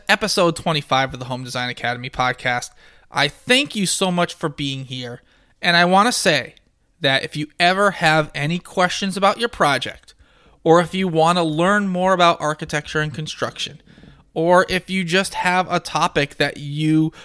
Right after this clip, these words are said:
are struggling with and you'd like to have me talk about it here on the podcast to answer those questions, just go to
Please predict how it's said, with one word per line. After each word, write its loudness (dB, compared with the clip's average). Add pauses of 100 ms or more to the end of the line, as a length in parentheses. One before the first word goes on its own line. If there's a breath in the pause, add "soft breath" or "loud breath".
(120)
are 2
struggling 0
with -4
and -2
you'd -6
like 0
to -8
have 0
me -4
talk -8
about 2
it -8
here -4
on -2
the -4
podcast 0 (220 soft breath)
to -8
answer 0
those 0
questions, -6 (400 loud breath)
just 0
go 2
to 2